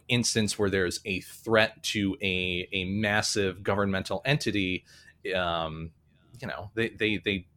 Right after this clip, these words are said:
they don't want to give voice to that kind of, uh, uh, of, of, uh, perspective and, and thought process. Um, <sighs> it's just, I, I, and I think that there's, there's some culpability in,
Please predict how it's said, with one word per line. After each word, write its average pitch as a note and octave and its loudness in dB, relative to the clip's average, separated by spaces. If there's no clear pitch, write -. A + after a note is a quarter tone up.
they F#2+ -2
don't F#2 -2
want F2 -4
to G2+ -6
give F2 -4
voice C3+ 0
to F#2+ -2
that E2+ 0
kind E2+ -4
of, D#2 -6
uh, F#2+ -6
uh, E2 -2
of, E2 -4
of, D#2 -8
uh, D2+ -6
perspective - 0
and, D#2+ -8
and F#2 -8
thought C3+ 0
process. - -6
Um, G2 4
<sighs> - -2
it's D#3+ 0
just, D3 4
I, C#3 6
I, D3 2
and D3+ 6
I D3+ 4
think D#3+ 0
that A#2 2
there's, A#2 4
there's A#2+ 4
some C3 4
culpability G2+ 4
in, G2 0